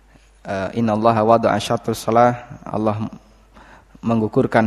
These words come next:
setengah sholat bagi musafir. Nah, sholat qasar kita tahu dua rakaat, berarti separuhnya dua rakaat, penuhnya empat rakaat. Maka dalilnya ma-, malah dalil isyarat.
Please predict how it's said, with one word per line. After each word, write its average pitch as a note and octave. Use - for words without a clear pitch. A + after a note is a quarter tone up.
setengah A#2
sholat A#2
bagi A2
musafir. A2
Nah, -
sholat G#2
qasar B2+
kita A#2+
tahu A#2
dua A2+
rakaat, A2+
berarti A#2+
separuhnya B2
dua G#2+
rakaat, A#2+
penuhnya A#2+
empat A2
rakaat. G#2
Maka C3
dalilnya D3
ma-, B2
malah C3
dalil B2+
isyarat. G#2+